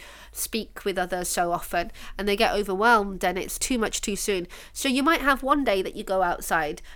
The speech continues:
every week where you do activities for the whole day, or you might scatter those across a couple of days. But you can even turn, like, a trip to the supermarket into a home ed visit.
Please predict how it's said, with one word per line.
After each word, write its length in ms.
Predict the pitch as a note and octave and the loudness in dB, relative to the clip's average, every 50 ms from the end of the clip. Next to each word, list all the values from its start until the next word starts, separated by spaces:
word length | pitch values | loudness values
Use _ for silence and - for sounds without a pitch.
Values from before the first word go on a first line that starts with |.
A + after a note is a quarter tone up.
| - - - | -12 -8 -6
every 260 | - F3+ - G3 F#3+ | -6 -4 -4 -4 -4
week 360 | F3 F#3 F3 - - - - | -4 -4 -4 -6 -8 -10 -8
where 160 | - G3 F3+ F#3 | -4 -4 -4 -4
you 180 | F3+ F3+ G3+ | -4 -6 -6
do 300 | F#3+ - F#3+ F#3+ F3+ F3 - | -2 0 2 2 2 0 0
activities 640 | F3+ - - - - G#3+ F#3 F#3 - - G3 F3+ | -2 -4 -4 -4 -6 -6 -6 -6 -6 -8 -8 -8
for 80 | - - | -8 -8
the 80 | F#3+ E3+ | -8 -8
whole 240 | - - F#3 A3 | -6 -6 -8 -8
day, 340 | A3 F#3 F#3 B2 B2 A2+ A2+ - - - - - - - - | -8 -6 -6 -6 -6 -8 -10 -14 -18 -20 -20 -20 -20 -6 0
or 140 | - A#3 B3 | 2 2 2
you 120 | A#3 B3 | 4 4
might 400 | A#3 A#3 A#3 A#3+ A#3 G#3 - - | 6 6 8 8 6 4 2 -2
scatter 400 | - - - B3 G#3 - - B3 | -4 0 0 0 0 0 -2 -2
those 320 | A3+ A3+ A3 A3 G#3+ G#3+ | 0 2 2 2 0 0
across 460 | A3+ A3 - - A3+ G#3 G#3 - - - - | -4 -4 -2 2 2 2 2 0 -6 -6 -8
a 40 | G#3+ | -8
couple 260 | - - G#3+ - G3+ F#3+ | -8 -8 -6 -6 -6 -6
of 80 | - | -4
days. 420 | - B3 F#3 C#3+ C3 D3+ G3 - - - - - - - - - | -2 -2 -2 -2 -2 -6 -8 -8 -10 -10 -14 -16 -18 -14 -4 0
But 160 | B3+ B3 A3+ | 2 2 2
you 120 | A#3+ C#4+ | 2 0
can 220 | D4+ - - F#4+ F4+ | -2 -2 -2 -2 0
even 320 | F4 F4 F4+ - G#4+ G#4 | 2 2 2 2 0 -2
turn, 640 | F4+ - - - D#4 D#4 B3+ F#3 A#3+ - G#3+ B3+ - - - - - - - | -2 -4 -2 2 2 4 4 2 0 -2 -6 -6 -8 -10 -14 -18 -18 -14 -4
like, 220 | - C4 C4 C4 B3+ | -2 -2 -2 -2 -4
a 20 | |
trip 380 | - - - - - D#4 - - | -6 -6 -4 -2 -2 -2 -2 -4
to 100 | - A#3+ | -6 -8
the 80 | A#3 | -6
supermarket 880 | A3 - - - A#3+ A3+ - C4+ B3+ A#3+ G#3+ G3 - - - G#3 E3 - | -4 -4 -4 -4 -6 -8 -8 -4 -2 -2 -2 -2 -2 -6 -6 -6 -6 -4
into 400 | - G#3+ G#3 G3 - - A3+ G3 | -4 -6 -6 -6 -4 -2 -2 -2
a 80 | F#3+ F#3+ | -2 -2
home 320 | - F#3+ G#3 F#3+ F#3+ F#3+ | -2 -2 -2 -2 0 -2
ed 180 | F#3+ F#3 F3 - | -2 -4 -4 -6
visit. 460 | - F3+ F3 - - D3+ - - | -6 -6 -4 -4 -4 -6 -8 -10